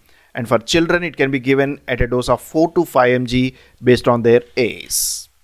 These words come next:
For this purpose, Montelukast can be given at any time of the day to control the symptoms of allergic rhinitis. However, when it is combined with antihistamines, it is always preferred to be taken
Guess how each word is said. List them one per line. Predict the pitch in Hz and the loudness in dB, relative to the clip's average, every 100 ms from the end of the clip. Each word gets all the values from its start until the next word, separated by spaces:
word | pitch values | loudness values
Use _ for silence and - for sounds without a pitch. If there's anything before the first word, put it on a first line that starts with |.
| _ _ _ | _ _ _
For | - 170 | -2 -2
this | 160 175 165 | -2 -6 -4
purpose, | - 190 - 185 180 143 | -4 -4 -2 -2 -2 -4
Montelukast | 151 143 147 147 147 147 - | -2 0 -2 0 0 0 -4
can | 143 | -4
be | 139 | -4
given | 120 131 139 143 - | -2 0 0 -4 -6
at | 123 113 - | -6 -6 -4
any | 120 131 | -2 0
time | 135 131 | -2 -4
of | 131 127 | -4 -4
the | |
day | 127 139 139 - _ _ _ _ - | 0 0 -2 -10 _ _ _ _ -8
to | 120 | -2
control | 127 120 120 123 | 0 0 2 2
the | 120 | 2
symptoms | - 123 120 123 | 0 -2 -2 -2
of | 127 - - | -2 -4 -8
allergic | 123 120 107 117 | -4 -4 -4 -6
rhinitis. | 143 120 - - 71 65 - - - - _ - _ _ _ - | -2 -2 -4 -10 -12 -10 -6 -6 -6 -10 _ -20 _ _ _ -4
However, | 131 123 123 117 | 2 4 4 0
when | 104 127 | 0 0
it | 143 | 2
is | 143 | 0
combined | - 131 135 139 135 | 0 0 0 -2 -2
with | 135 - | -8 -6
antihistamines, | 131 127 139 139 - 135 143 147 - - - - _ _ | -4 -2 0 -2 -2 -2 -2 -4 -4 -6 -8 -14 _ _
it | 123 | -4
is | 120 - - | -2 -4 0
always | 123 170 196 214 208 | 2 2 0 -2 -2
preferred | 147 139 135 | -2 -2 -2
to | 131 | -4
be | 135 | -4
taken | - 127 120 127 | 0 -2 0 -2